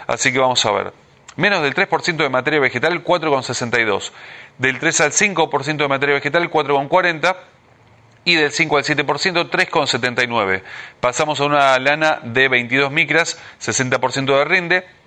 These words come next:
Del tres, menos del tres por ciento de materia vegetal, tres con noventa y seis. Del tres al cinco por ciento, tres con setenta y seis. Y del cinco al siete por ciento, tres con veinticuatro. Ahora cambiamos de lanas y nos vamos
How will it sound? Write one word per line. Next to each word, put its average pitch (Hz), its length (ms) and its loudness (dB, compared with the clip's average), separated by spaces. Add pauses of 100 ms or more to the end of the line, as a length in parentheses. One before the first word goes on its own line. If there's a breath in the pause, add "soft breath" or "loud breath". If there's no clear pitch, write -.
(240)
Del 113 240 -2
tres, - 560 -4
menos 147 240 0
del 127 140 -4
tres 147 100 0
por 139 160 -4
ciento 143 200 -2
de 135 40 0
materia 135 300 0
vegetal, 147 360 0
tres 151 140 -2
con 139 160 -4
noventa 131 300 0
y 139 40 2
seis. 196 360 0 (400 loud breath)
Del 123 220 0
tres 143 200 -2
al 131 100 2
cinco 143 300 -2
por 127 140 0
ciento, 147 260 -2
tres 151 160 -2
con 143 180 0
setenta 131 380 -2
y 139 60 0
seis. 185 300 0 (400 loud breath)
Y 165 100 2
del 160 160 2
cinco 160 260 0
al 147 80 0
siete 151 220 0
por 139 120 0
ciento, 170 300 -2
tres 180 200 -2
con 143 260 -2
veinticuatro. 135 840 0 (300)
Ahora 151 300 2
cambiamos 156 460 0
de 143 60 0
lanas 151 440 0
y 120 120 -2
nos 120 100 0
vamos 135 400 2